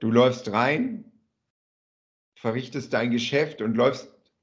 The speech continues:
automa-, also für mich war es automatisch wieder zurück, aber da kommt gar kein Waschbecken. Das heißt, du musst einmal durch das ganze,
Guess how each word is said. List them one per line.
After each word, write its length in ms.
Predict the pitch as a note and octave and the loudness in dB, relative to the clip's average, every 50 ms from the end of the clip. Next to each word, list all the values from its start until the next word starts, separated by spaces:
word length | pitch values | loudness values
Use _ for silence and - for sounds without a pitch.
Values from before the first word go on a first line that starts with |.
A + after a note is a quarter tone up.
| _ _ _ | _ _ _
automa-, 440 | - D3+ D#3 D#3 E3+ C#3+ C#3 B2 - | 2 2 2 2 2 2 2 2 2
also 380 | - A#2 A2+ A#2+ A#2 A2+ G#2+ G#2+ | 2 2 2 2 0 0 -2 -6
für 200 | - - C3 C3 | -6 -6 -4 -4
mich 220 | D#3 G3 - - | -4 -6 -4 0
war 140 | - A#2 A#2 | 2 2 2
es 180 | A#2 - - - | 2 -2 -2 0
automatisch 760 | C#3 D#3 D#3 D#3+ C#3 B2 B2 B2+ D3 D3 E3 D3 - - | 0 0 0 0 0 0 2 2 0 0 -4 -8 -10 -8
wieder 400 | A#2+ B2+ B2 B2 A2 G2+ G#2+ G#2+ | -6 -4 -2 0 0 -2 -2 -6
zurück, 500 | - - - A#2 - B2+ A2+ G#2+ - - - - _ _ _ _ _ _ _ _ _ _ | -8 -4 -2 0 2 2 0 0 -2 -8 -18 -20 _ _ _ _ _ _ _ _ _ _
aber 180 | - A2 A2+ A#2 | 2 4 4 4
da 100 | A#2 A2 | 4 2
kommt 240 | - C3+ B2+ A#2+ | 2 -2 -4 0
gar 160 | A#2+ A#2 A2+ A2+ | 0 0 0 0
kein 180 | A2+ G#2+ G2+ | -2 -2 -2
Waschbecken. 540 | G2+ A2+ - - - - E2+ - - - - - _ _ _ | 0 -2 -2 -4 -6 -10 -12 -12 -12 -18 -20 -20 _ _ _
Das 160 | A#2 G2+ F#2 | -14 -4 -2
heißt, 180 | A2+ A2+ A#2 B2+ | 0 0 0 0
du 40 | A#2 | 0
musst 300 | A2+ A#2 A2+ A2+ - - | 0 0 0 -2 -6 -6
einmal 280 | - A2 A#2+ A#2+ A#2 | -4 -2 0 0 0
durch 220 | A2 A2 A2 A2 - | 0 0 -2 -2 -4
das 260 | A#2 G#2+ - - - | -4 -6 -6 -8 -8
ganze, 680 | - G#2+ A2 A2 G#2 - A2 G2+ G2+ F#2 F#2 - - | -4 -4 -2 -2 -2 0 2 2 2 2 0 -4 -8